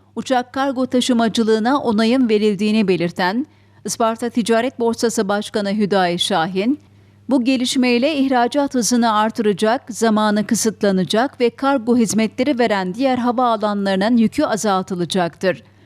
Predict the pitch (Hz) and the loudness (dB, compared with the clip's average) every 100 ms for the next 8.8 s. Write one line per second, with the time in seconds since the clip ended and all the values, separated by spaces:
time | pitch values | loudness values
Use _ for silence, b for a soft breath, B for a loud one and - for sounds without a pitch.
0 | b b 220 226 240 254 - 262 - - | b b -4 0 0 0 -4 -6 -6 -4
1 | 254 262 254 240 233 233 233 240 220 262 | -2 0 0 2 2 2 0 0 0 -2
2 | 349 233 233 208 262 262 233 220 233 233 | -2 0 2 0 0 0 0 0 0 0
3 | - 294 240 196 180 180 220 220 208 202 | 2 2 2 0 -2 -2 0 0 2 2
4 | 254 - b b b - 240 294 339 294 | 2 -2 b b b -4 -2 -4 -8 -6
5 | - 277 233 208 190 226 196 220 208 214 | -4 -2 0 0 0 0 -2 -2 0 -2
6 | 190 196 190 180 175 185 175 - 185 165 | -2 0 0 0 0 0 -2 -2 -2 0
7 | 180 - _ _ _ _ _ - 202 - | -2 -4 _ _ _ _ _ -8 -6 -2
8 | 247 247 - 233 214 208 226 | -2 0 0 0 0 0 -2